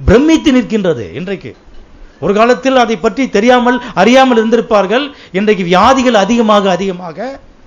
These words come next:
அதை பற்றி ஆராய்ச்சிகள் அதிகமாக அதிகமாக, டாக்டர்கள் மனிதனுடைய படைப்பை கண்டு பிரமித்து நிற்கின்றார்கள். இப்படிப்பட்ட ஒரு அதிசயத்தை நோ-, பார்த்து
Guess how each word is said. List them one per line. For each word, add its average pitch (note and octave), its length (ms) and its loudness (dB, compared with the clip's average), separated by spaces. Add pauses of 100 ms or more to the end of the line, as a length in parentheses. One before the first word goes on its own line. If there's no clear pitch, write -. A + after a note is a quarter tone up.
(240)
அதை A3 220 2
பற்றி A#3 340 -2
ஆராய்ச்சிகள் A#3+ 580 2
அதிகமாக G#3 460 0
அதிகமாக, G3+ 640 -6 (560)
டாக்டர்கள் B3 680 0 (140)
மனிதனுடைய A#3+ 600 2
படைப்பை B3+ 460 0
கண்டு A3 560 2
பிரமித்து D4 480 2
நிற்கின்றார்கள். E3 640 -2 (1000)
இப்படிப்பட்ட A#3+ 1000 2
ஒரு C4+ 140 6
அதிசயத்தை B3+ 680 2 (120)
நோ-, A3+ 180 2 (200)
பார்த்து A3+ 600 4